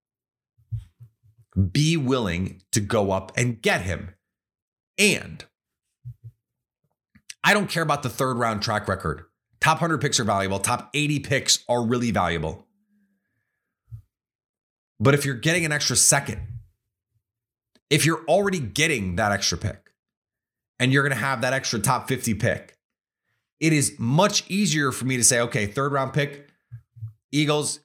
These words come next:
here's the extra pick. We're gonna move up and get a guy who th-, we think can paradigmatically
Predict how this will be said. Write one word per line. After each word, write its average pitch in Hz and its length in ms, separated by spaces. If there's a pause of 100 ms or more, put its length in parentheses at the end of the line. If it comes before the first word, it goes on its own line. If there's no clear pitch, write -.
here's 151 180
the 147 80
extra 135 240
pick. 120 340 (380)
We're 131 180
gonna 135 120
move 127 100
up 113 140
and 120 120
get 127 120
a 123 40
guy 113 200
who 113 100
th-, - 160
we 143 220
think 113 420 (240)
can 135 240
paradigmatically 135 1700